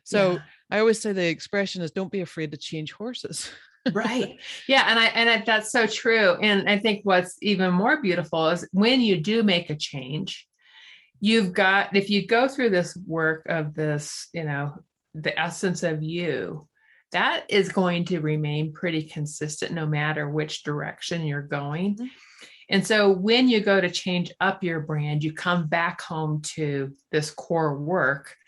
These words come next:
Speaker 2: and you start listening to all the universal gifts that are flowing your way, all these little taps on the shoulder saying, "Hey, pay attention to this."
Speaker 1: Yeah.
Speaker 2: And, and what happens is, is this is such a,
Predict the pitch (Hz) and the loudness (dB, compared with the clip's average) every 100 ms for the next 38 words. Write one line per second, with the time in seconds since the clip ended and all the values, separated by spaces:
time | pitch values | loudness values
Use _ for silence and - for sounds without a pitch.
0 | - - - - _ _ 196 196 185 185 | -20 -20 -20 -20 _ _ 2 4 6 4
1 | 175 170 180 - 180 - 156 156 - 165 | 2 0 -2 0 0 2 0 0 -2 -4
2 | 160 160 151 156 185 165 156 151 151 151 | -4 -2 -4 -2 -2 0 0 2 0 0
3 | 156 156 151 151 151 147 147 147 147 151 | 0 0 2 0 0 -4 -2 -2 -2 -4
4 | 143 143 - 147 147 147 143 - 156 156 | -4 -4 -6 -4 -4 -4 -6 -8 -4 -2
5 | 78 196 - - - _ 160 160 156 156 | 0 -2 -6 -18 -20 _ -2 2 2 2
6 | 156 147 - 156 156 - 156 147 - 156 | -2 -4 -2 -2 -2 -2 -2 -2 -2 -4
7 | 147 143 143 151 147 156 151 185 170 - | -2 -4 -4 -2 -2 -4 -6 -4 -6 -4
8 | 165 156 - 160 151 143 143 151 147 196 | -4 -2 -4 -6 -6 -8 -10 -8 -4 -2
9 | 117 139 151 - - - 160 135 131 _ | -2 -6 -10 -14 -16 -18 -12 -12 -12 _
10 | _ - 240 208 - - 208 196 208 208 | _ 0 2 2 0 0 4 4 2 0
11 | 269 285 277 196 180 180 190 180 - 190 | -2 0 2 2 2 0 -2 -2 0 0
12 | 180 180 180 - 202 196 208 170 156 | 0 -6 -6 -2 -2 0 0 2 2